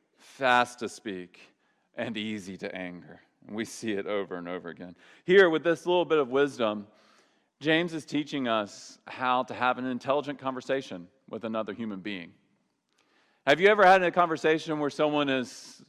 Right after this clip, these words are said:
slow to hear, quick to speak, and easy to anger? It doesn't make for a very easy conversation.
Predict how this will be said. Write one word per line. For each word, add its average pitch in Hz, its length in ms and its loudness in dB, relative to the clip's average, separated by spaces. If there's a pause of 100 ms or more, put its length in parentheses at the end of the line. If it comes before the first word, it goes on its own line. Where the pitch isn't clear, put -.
slow 139 400 4
to 131 100 0
hear, 123 400 2
quick 131 280 -2
to 110 100 -14
speak, 110 400 -4
and 95 100 -10
easy 98 240 -8
to 85 80 -6
anger? 92 380 -8 (1800)
It 113 100 -8
doesn't 135 260 6
make 151 220 2
for 147 140 0
a 135 40 2
very 147 360 0
easy 160 200 -4
conversation. 151 920 -2